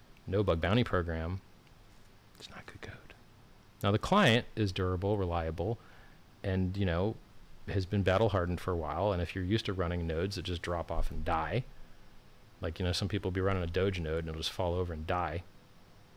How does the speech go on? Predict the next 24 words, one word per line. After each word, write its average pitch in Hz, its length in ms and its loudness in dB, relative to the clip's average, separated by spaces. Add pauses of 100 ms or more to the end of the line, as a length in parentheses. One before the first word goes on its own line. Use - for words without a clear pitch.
(260)
Well, - 240 -6 (680)
can't 87 220 -10
transact. 110 560 0 (260)
Neither 92 200 -2
can 104 120 0
anyone 107 320 4
else 113 220 4
that 101 80 -4
was 113 100 -2
connecting 127 380 -2
to - 80 -6
it - 160 -8 (120)
if 95 140 -8
it - 20 -6
was 92 100 -4
public. 131 360 0 (1160)
You 147 60 4
know, 104 120 6
so 110 180 4
the, 104 140 4 (100)
the 107 80 0
Bitcoin 107 680 4 (680)
D 95 420 2 (640)
software 95 560 0